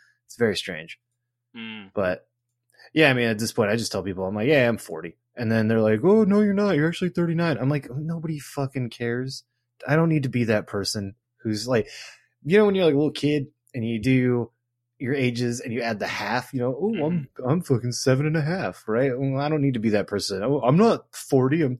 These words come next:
Speaker 1: thirty-nine and three quarters." Like, no. <laughs> Trust me, my knees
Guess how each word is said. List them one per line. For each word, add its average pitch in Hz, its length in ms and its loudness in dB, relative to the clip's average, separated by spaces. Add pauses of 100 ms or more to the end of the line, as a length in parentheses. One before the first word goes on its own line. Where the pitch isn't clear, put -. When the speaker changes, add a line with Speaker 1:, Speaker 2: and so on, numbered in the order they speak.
Speaker 1:
thirty-nine 165 500 4
and 165 120 -4
three 175 180 -4
quarters." 175 540 0
Like, 107 220 -2
no. 120 240 -2 (220)
<laughs> - 60 -10 (720)
Trust 156 280 2
me, 95 200 -4 (200)
my 151 180 4
knees 147 520 2